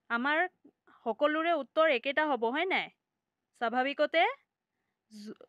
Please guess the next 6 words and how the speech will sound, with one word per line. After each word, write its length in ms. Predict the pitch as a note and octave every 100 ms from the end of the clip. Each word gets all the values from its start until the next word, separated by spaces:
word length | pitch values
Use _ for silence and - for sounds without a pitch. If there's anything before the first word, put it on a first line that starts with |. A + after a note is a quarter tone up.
| _
কলা 220 | A#3+ B3 D#4 D#4+
আখৰেৰে 400 | E4+ E4+ E4+ F4+ D4+
লিখা 260 | - C4+ D4
যিখিনি 400 | D4+ C4 B3 C#4+ D4
শব্দ 240 | B3 G#3
আছে 360 | C4+ B3 -